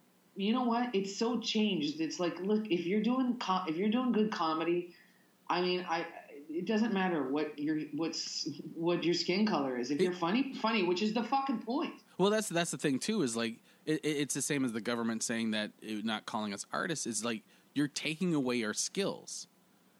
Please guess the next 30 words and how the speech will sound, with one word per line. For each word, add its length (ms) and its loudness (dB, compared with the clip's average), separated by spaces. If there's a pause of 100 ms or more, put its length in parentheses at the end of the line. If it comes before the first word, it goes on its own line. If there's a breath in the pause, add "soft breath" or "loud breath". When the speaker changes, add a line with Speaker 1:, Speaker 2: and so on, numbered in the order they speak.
(120)
Speaker 2:
You're 80 4
saying 380 4
that 160 2
we 160 2
don't 340 -2
know 160 4
what 220 4
Speaker 1:
Yeah. 80 -6
Speaker 2:
we're 80 4
doing, 400 2
that 100 0
we 100 0
don't 220 -2
have 180 0
individual 540 2
voices, 600 0 (300 loud breath)
that 120 2
we 100 4
can't 360 -2
go 160 0
out 220 0
there 260 0
and 160 2
know 100 2
how 100 0
to 80 -2
kill 300 -4
a 60 -2
fucking 320 -4
crowd 500 -2